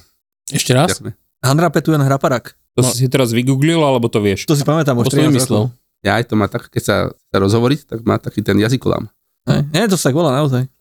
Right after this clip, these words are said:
Speaker 1: Čo znamená v preklade?
Speaker 3: Námestie Republiky.
Speaker 2: Námestie
Speaker 1: Aha,
Speaker 2: Republiky.
Speaker 1: tam.
Speaker 4: Aha,
Speaker 2: A toto
Speaker 4: okej.
Speaker 2: najväčšie námestie, myslím, že v Jerevane a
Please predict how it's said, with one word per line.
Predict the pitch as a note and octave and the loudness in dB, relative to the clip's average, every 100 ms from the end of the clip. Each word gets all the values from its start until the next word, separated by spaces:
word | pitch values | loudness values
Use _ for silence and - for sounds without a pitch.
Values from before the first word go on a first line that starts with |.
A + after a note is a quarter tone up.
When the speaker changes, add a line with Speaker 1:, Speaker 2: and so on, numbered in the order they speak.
| _ | _
Speaker 1:
Čo | B2 | 0
znamená | A#2 A#2+ B2 | 2 2 2
v | |
preklade? | B2+ A#2+ B2+ D#3 G3+ | 0 0 0 0 -2
Speaker 3:
Námestie | E3+ G#3 - | -2 -2 -2
Republiky. | F3 D#3 B2 - _ | -2 0 -2 -4 _
Speaker 2:
Námestie | G#2 G#2+ - | -2 0 0
Speaker 1:
Aha, | A2 | 0
Speaker 2:
Republiky. | G#2+ D3 G#2+ | 0 0 -2
Speaker 1:
tam. | - | -2
Speaker 4:
Aha, | G#2 D#3 | -2 0
Speaker 2:
A | - | 0
toto | D#3+ | 0
Speaker 4:
okej. | A#2 | 0
Speaker 2:
najväčšie | A2+ C3 B2 | 0 0 0
námestie, | G2+ A2 A2 - | 0 0 0 -2
myslím, | A2+ - A2+ | -2 0 0
že | G#2+ A#2 | 0 -2
v | - | -2
Jerevane | F#2+ G2 G#2 G#2+ G2+ | -2 0 2 2 2
a | G2 | 0